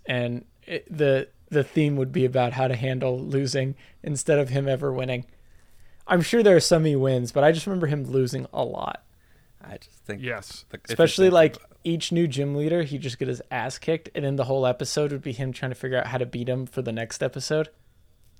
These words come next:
Speaker 3: And then he doesn't beat them, but he showed love for Pikachu, and then the gym leader says, "I really admire that. Here's a badge." <laughs> It's
Speaker 2: Is
Speaker 3: like, you
Speaker 2: it?
Speaker 3: didn't do anything. He
Speaker 2: But
Speaker 3: loves a fucking rat, dude. That's not,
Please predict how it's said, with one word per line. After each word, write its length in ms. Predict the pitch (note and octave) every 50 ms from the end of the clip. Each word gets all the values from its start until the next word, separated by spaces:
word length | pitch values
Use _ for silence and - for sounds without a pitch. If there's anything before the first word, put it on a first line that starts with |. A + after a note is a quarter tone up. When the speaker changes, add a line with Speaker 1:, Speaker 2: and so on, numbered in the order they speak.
| _ _ _ _ _ _ _ _ -
Speaker 3:
And 120 | D#3 E3
then 120 | F#3+ G3+ G#3
he 80 | G#3+ F#3
doesn't 380 | D3+ G3 G#3+ A3 B3 G3+ D3+
beat 240 | - A3+ C4 - _
them, 340 | - C#3+ B2+ B2 B2+ C#3+ - _ _ _ _ _ _ _ -
but 140 | E3 D#3+ D3
he 100 | F3 -
showed 320 | - - G3 G3+ F3+ D3+
love 320 | D3+ D3 D#3+ E3 E3+ E3
for 220 | - - - - D3
Pikachu, 720 | - - E3 D3 - C3+ - - - B2+ A2+ A2 A2+ A2+ B2+
and 100 | C3 C#3
then 160 | C#3 C#3 C3+
the 60 | C3
gym 300 | A#2+ - C#3+ C#3+ D3 D3+
leader 200 | D3 C#3+ C#3 C#3
says, 280 | B2+ - D3 C3 B2 -
"I 140 | - C#3+ C#3+
really 420 | D3+ C3 A#2+ B2 C3+ C#3+ C#3 C3 B2
admire 640 | A#2 A#2 A2+ A2+ A#2 A#2 A#2 A#2+ A2+ A2 A2 G#2+
that. 360 | G2+ G#2 G#2 G#2 G2+ G2+ G#2+ - - _ _ _ _ _
Here's 340 | - - D#3 D#3+ F3+ E3+ D#3
a 80 | E3
badge." 680 | C#3 B2+ B2 B2 A#2 G#2 A#2 G2+ G#2+ A#2 - - - - - -
<laughs> 120 | G#3 -
It's 280 | - C4+ - - - -
Speaker 2:
Is 60 | - B3+
Speaker 3:
like, 100 | C4 C4+
you 60 | A#3+
Speaker 2:
it? 40 | B3+
Speaker 3:
didn't 260 | D#4 D#4 D4 A#3 -
do 220 | D#4+ E4+ E4+ E4+
anything. 520 | D#4+ C#4 A#3+ G3+ - - G#3+ F3 C#3 A#2 G2+ - - -
He 80 | -
Speaker 2:
But 240 | C#3+ B2+ E3 - B3+
Speaker 3:
loves 280 | C4 C#4 C#4+ C#4+ B3 A3+
a 60 | B3
fucking 440 | - - - C4+ B3 - C4 A#3+ G#3+
rat, 360 | G3+ G#3 B3 A#3 G#3+ - -
dude. 380 | F3 F#3+ G3+ A3 G#3+ F#3 F3 F3
That's 220 | G3 G#3+ G#3+ -
not, 300 | G#3 A3 A3 G#3+ G#3+ -